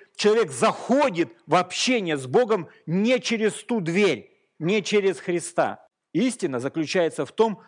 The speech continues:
что возможность для поклонения Богу предоставлена нам теперь в Иисусе Христе. И только в Иисусе Христе. А как же тысячи или миллионы людей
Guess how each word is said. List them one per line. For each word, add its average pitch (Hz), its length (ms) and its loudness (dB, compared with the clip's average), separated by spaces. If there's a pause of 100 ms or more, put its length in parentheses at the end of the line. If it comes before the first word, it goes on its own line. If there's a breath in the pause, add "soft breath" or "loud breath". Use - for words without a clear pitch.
(140 loud breath)
что - 400 -2
возможность 160 760 0
для 139 140 0
поклонения 165 680 -2
Богу 170 460 -2 (240 loud breath)
предоставлена 147 720 -2
нам 143 260 -4
теперь 135 380 -6
в 120 160 -4
Иисусе 127 400 -8
Христе. 135 540 -4 (180 loud breath)
И 254 180 2
только 247 600 2
в 131 120 -2
Иисусе 131 440 -6
Христе. - 560 -10 (920 loud breath)
А 156 100 4
как 269 200 2
же 247 100 -6
тысячи 233 460 -2
или 220 120 -2
миллионы 220 480 0
людей 190 520 -2